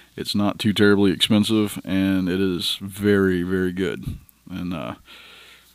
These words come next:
I don't have the information in front of me at the moment to break it down, but it's, uh,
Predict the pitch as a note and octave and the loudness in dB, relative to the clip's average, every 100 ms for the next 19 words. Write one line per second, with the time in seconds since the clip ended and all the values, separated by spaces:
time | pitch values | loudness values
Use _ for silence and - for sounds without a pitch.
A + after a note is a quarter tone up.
0 | _ _ _ - G2 G2 - G2 F2+ G#2 | _ _ _ -16 -12 -10 -4 -4 -4 -6
1 | F2+ F#2+ G2 - F#2 F2+ D3+ C#3 A#2 G#2+ | -6 -6 -4 -4 -4 -2 0 4 4 2
2 | G#2+ G#2+ A2 G#2 - G2+ A2 G2+ F#2 G#2+ | 0 2 2 0 -4 0 0 0 -4 -2
3 | G#2+ A2 G2+ F#2 E2+ - - G2 F2+ | -2 -2 -2 -4 -6 -6 -4 -2 -2